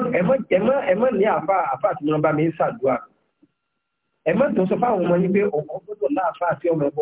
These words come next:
ṣàdúrà. Ẹ̀yin gẹ́gẹ́ bí òbí, gbogbo àwọn ọmọ yìí ti wà kalẹ̀ yìí. Èyí tó ga jù lọ àdúrà yín bá ọmọ yín ṣe yẹn ju ojú ẹ̀mí wọn. Àti bẹ́ẹ̀ ti wà ní jẹ́nà. Ṣé ẹ rí ibi tọ́lọ̀ ń fi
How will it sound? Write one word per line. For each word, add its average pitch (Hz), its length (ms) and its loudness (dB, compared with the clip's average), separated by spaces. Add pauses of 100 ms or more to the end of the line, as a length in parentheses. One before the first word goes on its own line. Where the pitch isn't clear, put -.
ṣàdúrà. - 500 -2 (1400)
Ẹ̀yin 170 260 2
gẹ́gẹ́ 226 340 2
bí 190 200 2
òbí, 147 580 0 (440)
gbogbo 202 280 2
àwọn 180 160 2
ọmọ 165 140 0
yìí 175 100 0
ti 160 100 -2
wà 143 140 0
kalẹ̀ 139 300 -2
yìí. 117 160 -6 (1400)
Èyí 170 140 2
tó 240 140 2
ga - 200 2
jù 170 160 0
lọ 208 160 2
àdúrà 165 300 0
yín 160 180 2
bá 165 100 2
ọmọ 139 220 0
yín 156 200 0
ṣe 151 120 -2
yẹn 113 240 -4
ju - 120 -20
ojú 127 220 -12
ẹ̀mí 104 220 -4
wọn. - 160 -20 (960)
Àti 123 180 -4
bẹ́ẹ̀ 160 160 2
ti 143 60 0
wà - 120 0
ní 113 100 -6
jẹ́nà. 123 280 -2 (1300)
Ṣé 202 60 2
ẹ 208 100 4
rí 220 80 2
ibi 190 120 0
tọ́lọ̀ 233 240 2
ń 185 120 0
fi 180 160 -4